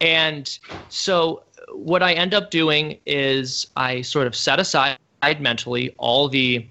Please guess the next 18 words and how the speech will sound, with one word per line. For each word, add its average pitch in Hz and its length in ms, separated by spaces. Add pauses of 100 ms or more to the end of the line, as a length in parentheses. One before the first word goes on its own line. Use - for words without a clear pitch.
(240)
little 143 360
tics - 680 (340)
and 123 500
cadences 190 520
and 147 100
speech - 340
patterns 165 360
I 135 280
inadvertently 135 840
pick 135 160
up 131 160
on 127 260
from 120 240
people 120 260
I 127 60
admire, 123 380 (320)
and 135 400 (140)
I 127 500